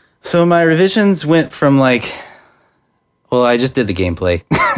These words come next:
It went from a ninety to <laughs> an eighty-five because I thought ninety was a bit high for Pokemon Stadium. I mean, it's not, like, super in depth on the gameplay.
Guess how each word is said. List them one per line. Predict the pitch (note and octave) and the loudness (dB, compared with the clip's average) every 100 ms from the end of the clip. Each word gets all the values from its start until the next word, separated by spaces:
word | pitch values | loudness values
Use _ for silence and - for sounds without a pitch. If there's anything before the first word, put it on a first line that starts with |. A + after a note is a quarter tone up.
| - F#3 | -2 -2
It | E3 D3 | -2 0
went | D#3+ | 0
from | B2+ - | 0 0
a | B2 | 2
ninety | A2+ A2 B2 | 2 2 0
to | - - D#3 - E3 - - - F#3 | 0 -2 -4 -4 -8 -6 -8 -8 -4
<laughs> | |
an | C3+ | 0
eighty-five | C3 C#3 C3+ B2+ A2+ G#2+ G#2+ | 2 2 0 0 0 0 -2
because | - C3 | -2 -2
I | |
thought | D#3 G#3 E3 - | 0 0 -2 0
ninety | C#3 C#3+ C#3 | 2 4 4
was | A#2+ A2 | 2 2
a | G#2+ | 0
bit | G#2+ B2+ | 0 -2
high | - G#2+ G#2+ G#2 | -2 -2 0 0
for | F#2 F2 | -2 -6
Pokemon | E2+ G2+ F#2 F2+ F2 | -4 -4 -2 -4 -6
Stadium. | - F#2 F2+ F2+ F#2 F#2+ - | -4 -4 -2 -4 -4 -6 -4
I | |
mean, | A2+ A2+ | 0 0
it's | A2+ | 0
not, | D#3 C3 | 0 0
like, | G#2 F2+ | 0 -2
super | - - G#2+ - | -4 -2 -2 -2
in | F#2 | -4
depth | F2+ F2+ - | -2 -2 -4
on | F2 | -6
the | F2 | -4
gameplay. | F2+ F#2 F2 F2+ | -4 -4 -2 -2